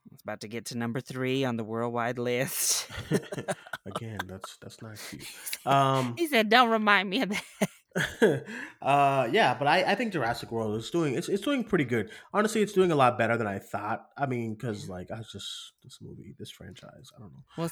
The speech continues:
Speaker 2: Um,
Speaker 1: especially, like, with how poorly the last one was received.
Speaker 2: Yeah.
Speaker 1: It just,
Speaker 2: Oh,
Speaker 1: I
Speaker 2: yeah.
Speaker 1: don't know, you kind of expect, ah, I mean, the new cast, it's probably has to do with that bump, but,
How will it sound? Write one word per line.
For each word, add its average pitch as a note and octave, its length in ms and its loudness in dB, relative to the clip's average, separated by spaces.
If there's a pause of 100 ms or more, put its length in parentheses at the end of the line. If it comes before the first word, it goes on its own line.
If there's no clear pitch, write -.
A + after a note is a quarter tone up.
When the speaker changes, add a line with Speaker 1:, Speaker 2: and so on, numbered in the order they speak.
(100)
Speaker 2:
Um, E4 340 2
Speaker 1:
especially, G3 180 2
like, D#3+ 280 0
with F#3 160 -4
how A#3 460 -2
poorly D3 760 0 (140)
the B2+ 140 -2
last B2 380 -2
one A2+ 260 -4
was G#2+ 180 -8
received. G#2 540 -10
Speaker 2:
Yeah. G2 200 -6 (200)
Speaker 1:
It D#3+ 180 0
just, - 440 -4 (220)
Speaker 2:
Oh, G#2+ 100 -4 (160)
Speaker 1:
I D3 80 6
Speaker 2:
yeah. - 20 4
Speaker 1:
don't D#3 100 2
know, C#3+ 80 2
you B2 160 -2
kind F3+ 300 -6
of D#3 80 -6
expect, - 520 -4
ah, C3 420 -8
I - 80 -2
mean, D#3+ 200 2
the C#3+ 80 0
new F#3+ 220 0
cast, C3 560 -2
it's A2+ 140 -8
probably A#2 380 -2
has A#2 240 -4
to G#2+ 100 -14
do G#2+ 140 -10
with G2+ 140 -12
that F2+ 220 -10
bump, F#2+ 340 -10 (100)
but, G#2 360 -4